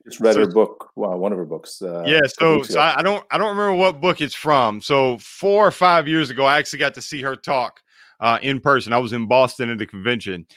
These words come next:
Speaker 2: and I got to see her talk in person. And, and, and it's funny you talk about this, and I, and I've, I've shared this again with educators just to try and give them some context. She tells two stories, and one, and I'll kinda zip through 'em. One is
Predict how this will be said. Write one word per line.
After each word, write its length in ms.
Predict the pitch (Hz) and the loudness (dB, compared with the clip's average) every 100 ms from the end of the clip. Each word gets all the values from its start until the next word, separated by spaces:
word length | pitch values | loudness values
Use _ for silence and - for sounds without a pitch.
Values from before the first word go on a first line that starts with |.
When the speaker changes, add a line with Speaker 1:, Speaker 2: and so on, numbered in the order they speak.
| - _ - | -20 _ 0
Speaker 2:
and 160 | 101 | 2
I 60 | 117 | 4
got 160 | 131 120 | 2 0
to 60 | |
see 200 | 113 143 | -2 0
her 180 | 127 127 | 4 2
talk 360 | - 135 113 113 | 4 4 4 2
in 140 | 110 | -2
person. 360 | - 123 107 113 | 0 0 -2 -8
And, 140 | 110 - | -8 -8
and, 160 | 113 - | -10 -8
and 160 | 123 | -8
it's 180 | 127 123 | -8 -10
funny 280 | - 180 170 | 0 2 2
you 200 | 135 131 | -2 -4
talk 260 | 143 147 131 | 2 2 4
about 220 | 117 110 | 0 0
this, 180 | 117 123 | -4 -2
and 120 | 123 | 0
I, 160 | 127 | 2
and 220 | 123 113 117 | 0 0 2
I've, 260 | 120 101 - | 2 0 -4
I've 200 | 107 101 | -4 -2
shared 400 | - 156 156 127 | 2 4 4 2
this 160 | 139 | -4
again 440 | 127 127 139 131 123 | -4 -2 0 -2 -4
with 180 | 117 | -2
educators 380 | 123 120 113 123 | -2 -2 -2 -2
just 140 | 135 - | -2 -8
to 80 | 139 | -2
try 240 | 165 151 | 2 2
and 120 | 127 | 0
give 180 | 117 135 | -2 -2
them 160 | 135 117 | -2 -6
some 160 | 101 | -8
context. 600 | - 127 110 113 98 - _ _ _ _ | 0 0 0 -2 -2 -6 _ _ _ _
She 160 | - 147 | -10 -2
tells 300 | 185 170 - | 2 2 2
two 160 | 196 | 0
stories, 560 | 185 - 170 135 117 98 | 0 2 4 6 4 0
and 200 | 113 120 | -4 0
one, 280 | 156 156 147 | 2 4 4
and 100 | 139 | 4
I'll 160 | 131 | 4
kinda 260 | 123 151 131 | 4 0 0
zip 240 | 113 131 | -2 -2
through 200 | - 131 | -2 -2
'em. 240 | 117 117 143 | -2 -2 -2
One 260 | 156 156 | 0 -2
is 480 | 143 139 131 123 - | 0 2 2 0 -4